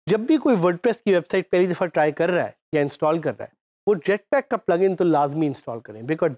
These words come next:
this allows them to add different functionality। और ये फंक्शनैलिटी स्टैट्स से रिलेटेड हो सकती है, सोशल आइकन से रिलेटेड हो सकती है।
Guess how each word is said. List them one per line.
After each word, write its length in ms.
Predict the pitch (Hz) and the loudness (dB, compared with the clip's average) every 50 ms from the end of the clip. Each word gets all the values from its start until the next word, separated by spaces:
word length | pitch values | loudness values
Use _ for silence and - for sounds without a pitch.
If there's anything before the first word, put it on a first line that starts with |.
| _ 214 | _ 0
this 200 | 247 226 - - - 160 | 0 0 0 -2 -2 0
allows 420 | 147 151 156 180 220 240 208 170 - | 2 2 2 2 2 2 0 0 -4
them 140 | 143 117 110 - _ _ _ _ _ _ _ _ _ | -6 -6 -8 -12 _ _ _ _ _ _ _ _ _
to 120 | - 135 165 208 | -8 -4 -2 0
add 180 | 214 220 214 180 175 | 0 0 0 0 -2
different 280 | 165 - 185 170 160 - 160 | 0 0 0 -2 0 -2 -4
functionality। 540 | 147 131 - - 135 117 107 104 - _ _ _ _ _ _ _ _ _ _ _ _ _ _ _ _ _ _ - | -6 -6 -6 -10 -10 -10 -10 -10 -12 _ _ _ _ _ _ _ _ _ _ _ _ _ _ _ _ _ _ -2
और 240 | 160 160 156 147 - _ _ _ _ 175 | 0 0 0 0 -4 _ _ _ _ 0
ये 100 | 202 214 | 0 0
फंक्शनैलिटी 680 | 202 - 208 202 - - 190 185 170 175 160 - 190 | 2 0 0 0 0 0 0 0 0 0 0 -2 -4
स्टैट्स 360 | - - - 190 190 196 - | -4 -2 0 0 0 0 0
से 100 | - - | -2 0
रिलेटेड 300 | 208 190 185 170 190 180 | 0 0 0 0 0 0
हो 80 | 170 160 | 0 0
सकती 360 | - - 151 - _ 156 143 | 0 -4 -8 -8 _ -4 -2
है, 120 | 139 135 131 - _ _ _ _ _ _ 180 | -2 -2 -4 -6 _ _ _ _ _ _ -2
सोशल 220 | 175 - - 190 | 0 2 2 2
आइकन 260 | 175 165 - 180 170 | 2 2 2 0 -2
से 100 | 147 156 | -2 -2
रिलेटेड 340 | 151 147 139 135 131 135 135 | -4 -2 -2 -4 -4 -4 -6
हो 100 | 131 123 | -8 -8
सकती 340 | - - 127 - _ - 113 | -8 -12 -16 -18 _ -20 -20
है। 100 | 110 | -20